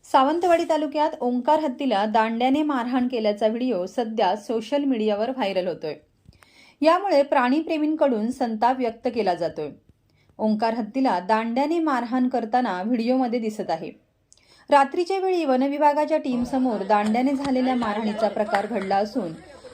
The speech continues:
हत्तींच्या संरक्षणासाठी डब्ल्यूएलपीएच्या कलम त्रेचाळीस नुसार हत्ती हा अनुसूची एकचा प्राणी आहे. वन्यजीवन संरक्षण कायदा एकोणीसशे बहात्तर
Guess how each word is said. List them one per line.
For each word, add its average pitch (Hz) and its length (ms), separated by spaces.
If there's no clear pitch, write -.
हत्तींच्या 349 500
संरक्षणासाठी 269 1000
डब्ल्यूएलपीएच्या 233 960
कलम 208 480
त्रेचाळीस 311 500
नुसार 277 360
हत्ती 277 300
हा 311 300
अनुसूची 302 560
एकचा 240 300
प्राणी 214 360
आहे. 165 200
वन्यजीवन 240 560
संरक्षण 208 520
कायदा 226 340
एकोणीसशे 208 500
बहात्तर 214 520